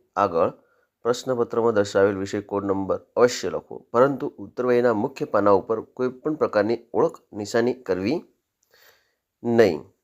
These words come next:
ત્રણ નંબર, પરીક્ષાના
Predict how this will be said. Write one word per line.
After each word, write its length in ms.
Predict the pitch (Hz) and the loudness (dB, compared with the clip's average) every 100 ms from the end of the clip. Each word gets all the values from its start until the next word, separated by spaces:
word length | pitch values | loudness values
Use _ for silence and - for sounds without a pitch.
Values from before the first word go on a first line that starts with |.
| _ _ _ _ _ _ _ _ _ _ _ _ _ _ _ _ _ _ _ _ _ _ _ _ _ _ | _ _ _ _ _ _ _ _ _ _ _ _ _ _ _ _ _ _ _ _ _ _ _ _ _ _
ત્રણ 220 | 104 104 | -2 2
નંબર, 220 | 98 110 | 2 2
પરીક્ષાના 520 | 113 117 143 139 135 | 0 0 2 4 4